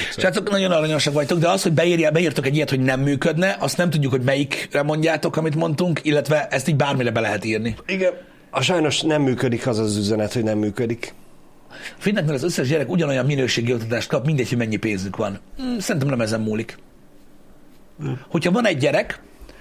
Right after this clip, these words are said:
Speaker 1: ö, aki, aki speciális oktatást igényelne, mármint nem úgy értem, hogy, hogy, hogy, hogy ilyen nagyon specifikus, csak egyszerűen ő nem úgy,
Speaker 2: Mhm.
Speaker 1: ő másképpen tanul,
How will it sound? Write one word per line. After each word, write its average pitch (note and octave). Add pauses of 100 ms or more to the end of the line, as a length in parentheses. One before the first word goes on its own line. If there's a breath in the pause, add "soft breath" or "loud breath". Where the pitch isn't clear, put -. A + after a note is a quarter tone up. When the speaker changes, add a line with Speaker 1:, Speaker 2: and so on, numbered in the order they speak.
(260 loud breath)
Speaker 1:
ö, B2+ (120)
aki, C3+
aki C#3
speciális B2+
oktatást A2+
igényelne, A#2+
mármint C3+
nem F#3+
úgy F3+
értem, B2+
hogy, A2+
hogy, G#2+
hogy, A2+
hogy A2+
ilyen A2+
nagyon B2
specifikus, D3+
csak A3+
egyszerűen D#3 (240 loud breath)
ő E3+
nem E3
úgy, - (300)
Speaker 2:
Mhm. G#2+
Speaker 1:
ő D#3+
másképpen C3
tanul, B2+